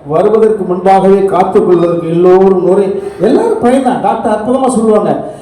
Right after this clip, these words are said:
பணக்காரன், கவர்மெண்ட் சர்வெண்ட், ஒரு மிடில் கிளாஸ், அப்பர், எல்லாரும் just மறு-, மாதம் ஒரு முறை செக்அப் பண்ணிக்கலாம். ஆனால் தினசரி கூலி வேலை செய்பவர்கள், பொருளாதார ரீதியில் பின்தங்கி இருப்பவர்கள், ஒரு டாக்டர் வருவாங்க,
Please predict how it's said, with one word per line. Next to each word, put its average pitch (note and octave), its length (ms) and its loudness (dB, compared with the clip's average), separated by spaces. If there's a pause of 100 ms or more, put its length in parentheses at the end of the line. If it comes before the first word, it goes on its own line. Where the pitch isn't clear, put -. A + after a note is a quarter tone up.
(220)
பணக்காரன், A#3 880 -4 (180)
கவர்மெண்ட் A3+ 380 0 (120)
சர்வெண்ட், G#3+ 720 0 (160)
ஒரு G3 180 2
மிடில் G#3 280 0
கிளாஸ், G#3+ 420 -2
அப்பர், A3 340 0
எல்லாரும் C#4+ 560 -2
just B3 340 -6
மறு-, B3 200 0 (220)
மாதம் A3+ 360 2
ஒரு A3 140 2
முறை G#3+ 180 0
செக்அப் A3 340 -4
பண்ணிக்கலாம். F3+ 460 -2
ஆனால் A3+ 500 0
தினசரி D4+ 540 2
கூலி E4+ 340 0
வேலை C#4+ 220 4
செய்பவர்கள், A3 580 -2 (540)
பொருளாதார C#4+ 480 4
ரீதியில் C#4 340 -2
பின்தங்கி D4+ 320 0
இருப்பவர்கள், A#3 560 0 (460)
ஒரு F3 100 -4
டாக்டர் A3+ 320 0
வருவாங்க, G#3 540 0